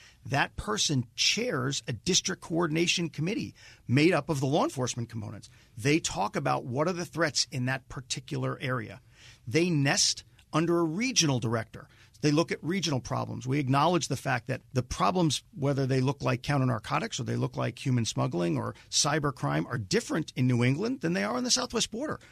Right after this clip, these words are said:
or that they are in the upper Midwest. Uh, so we allow there to be some flexibility at the district level and then at the regional level, all of which nests under this national program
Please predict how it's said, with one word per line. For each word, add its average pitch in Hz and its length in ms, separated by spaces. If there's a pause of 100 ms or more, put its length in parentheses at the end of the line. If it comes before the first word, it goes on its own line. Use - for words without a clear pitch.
(120)
or 151 140
that 156 140
they 170 120
are 202 240
in 190 120
the 190 140
upper 196 200
Midwest. 196 500 (460)
Uh, 131 180
so 156 320 (280)
we 156 120
allow 165 400
there 175 160
to 143 80
be 135 80
some 131 180
flexibility 147 640
at 127 100
the 117 60
district 165 420
level 185 420
and 143 120
then 151 120
at 139 120
the 127 100
regional 135 440
level, 147 320 (300)
all 277 180
of 294 80
which 175 220
nests 160 360
under 160 200
this 139 240
national 156 520
program 190 460